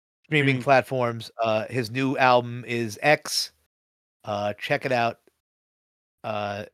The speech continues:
Speaker 1: his band, Mortal Remains, gave my band, U F K, our first shot. Uh,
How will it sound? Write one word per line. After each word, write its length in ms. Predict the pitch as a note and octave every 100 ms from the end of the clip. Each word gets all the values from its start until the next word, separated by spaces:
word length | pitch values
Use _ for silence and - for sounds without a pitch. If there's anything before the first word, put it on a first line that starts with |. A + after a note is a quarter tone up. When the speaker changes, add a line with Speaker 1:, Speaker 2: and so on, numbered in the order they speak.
| _
Speaker 1:
his 280 | - C#3 B2
band, 400 | A2 C3+ B2+ A#2
Mortal 260 | A#2+ C3 B2
Remains, 520 | A#2+ A#2+ A#2+ A#2+ G#2
gave 440 | A2 A2 G#2+ G2 - _ _ _ _ _ _
my 260 | A2+ C#3 D3
band, 340 | B2 A#2+ A2
U 140 | A#2 A#2+
F 140 | G#2
K, 220 | - A#2+
our 100 | G#2+
first 500 | G2+ - B2 A2 - -
shot. 440 | - B2+ A2+ - _ _ _ -
Uh, 500 | G#2 G2+ G2 F#2+